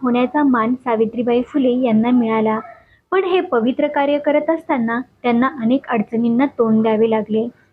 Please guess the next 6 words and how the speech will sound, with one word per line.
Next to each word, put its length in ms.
सावित्रीबाई 560
फुले 380
यांनी 400
स्त्रियांना 680
शिक्षण 380
देण्याबरोबरच 760